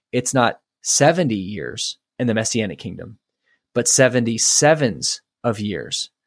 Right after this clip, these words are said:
and the Messianic kingdom will be established. And then you have the first sixty-nine or first ho-, four hundred and eighty-three years, culminating with the presentation of the Messiah,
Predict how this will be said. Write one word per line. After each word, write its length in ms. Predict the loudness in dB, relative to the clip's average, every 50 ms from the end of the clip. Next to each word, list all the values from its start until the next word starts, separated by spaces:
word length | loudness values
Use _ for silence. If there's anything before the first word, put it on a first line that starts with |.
| _ _ _ _ -2
and 140 | 0 2 2
the 40 | 2
Messianic 500 | 0 0 -2 -2 -2 -2 -4 -4 -6 -6
kingdom 260 | -6 -6 -4 -4 -6
will 80 | -6
be 120 | -6 -8 -8
established. 540 | -8 -6 -6 -6 -6 -6 -10 -14 -14 -16 _ _ _ _ _ _ -6
And 120 | 0 2
then 80 | 4 4
you 80 | 4 2
have 180 | 2 0 0
the 80 | -2 -6
first 340 | -2 2 4 4 4 4 2
sixty-nine 680 | -2 -2 -2 -4 -4 -2 0 2 2 2 0 -2 -4 -10 _ -20 -20 _ _ _
or 160 | 0 2 2 2
first 280 | 2 2 0 0 2
ho-, 200 | 4 2 2 2
four 220 | 2 2 2 4 4
hundred 240 | 4 2 0 0
and 140 | -2 -2 -2
eighty-three 340 | -2 -2 -2 -4 -6 -8 -6
years, 560 | -4 -2 0 0 2 0 0 -2 -4 -6 -8 _ _ _ _ _ _ -16
culminating 640 | 0 4 4 6 6 6 6 6 4 4 2 0
with 100 | 0 -2
the 80 | -4 -4
presentation 560 | -4 -4 -4 -4 -2 -2 -2 0 0 -2 -4
of 60 | -4
the 60 | -6 -4
Messiah, 500 | -4 -2 0 0 0 2 0 0 -2